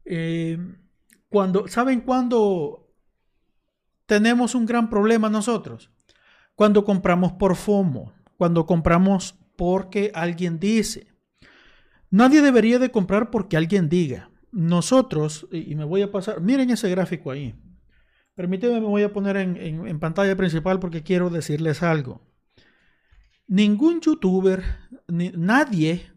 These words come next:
ni ningún trader, youtuber, lo que tú quieras, se va a hacer responsable de las pérdidas que tú puedas tener operando este mercado. Tanto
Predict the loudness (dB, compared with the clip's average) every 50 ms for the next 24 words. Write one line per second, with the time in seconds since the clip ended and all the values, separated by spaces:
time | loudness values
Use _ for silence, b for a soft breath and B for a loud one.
0 | _ -14 -12 -12 -12 -10 -10 -6 -4 -4 -2 -2 -2 -4 -4 -4 -2 0 0 0
1 | 0 2 4 4 4 4 4 2 -2 -2 -2 -4 -6 -6 -4 0 0 2 2 2
2 | 2 0 -2 -4 -6 -6 -6 -8 -6 -2 0 0 0 0 -2 -2 -4 -4 -4 -4
3 | -4 -4 -6 -6 -6 -6 -6 -4 -4 -4 -2 -2 -4 -6 -8 b b b b b
4 | b b b -4 -4 -2 -4 -4 -4 -2 -2 -2 0 0 0 -2 -2 -4 -6 -6
5 | -6 -6 -6 -4 -4 -2 -2 -4 -4 -6 -6 -4 -4 -4 -4 -6 -6 -6 -6 -4
6 | -4 -4 -4 -4 -4 -6 -6 -8 -8 -8 -8 -8 -6 -6 -4 -4 -4 -4 -4 -8
7 | -12 b b b b b b b b b b b b b b b b _ _ _
8 | _ _ _ _ _ 2 4 4 4 4 2 2 4 4 2 0 -4 -10 -16 -16